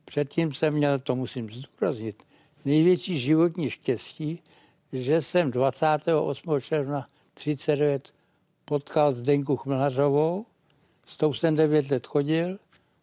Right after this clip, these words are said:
pak jsem si ji vzal a mám ji dodnes. Tak to bylo mé největší. A pak jsem měl druhou životní láskou a to byl Kunc. To byl mimořádný, mimořádný,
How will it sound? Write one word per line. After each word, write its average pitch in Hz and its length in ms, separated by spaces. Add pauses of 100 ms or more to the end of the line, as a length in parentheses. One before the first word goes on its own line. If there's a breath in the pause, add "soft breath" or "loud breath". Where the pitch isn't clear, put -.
(140)
pak 143 180
jsem 165 260
si - 120
ji 151 100
vzal 151 500
a 139 120
mám 131 240
ji 139 120
dodnes. 123 600 (1300)
Tak 131 200
to 147 160
bylo 143 200
mé 135 160
největší. 139 480 (640 loud breath)
A 147 220
pak 196 320
jsem 196 280 (220)
měl 156 260
druhou 156 380
životní 175 480
láskou 165 540
a 139 80
to - 160
byl 131 180
Kunc. 143 600 (840 loud breath)
To 160 120
byl 170 240
mimořádný, 151 1200
mimořádný, 175 1040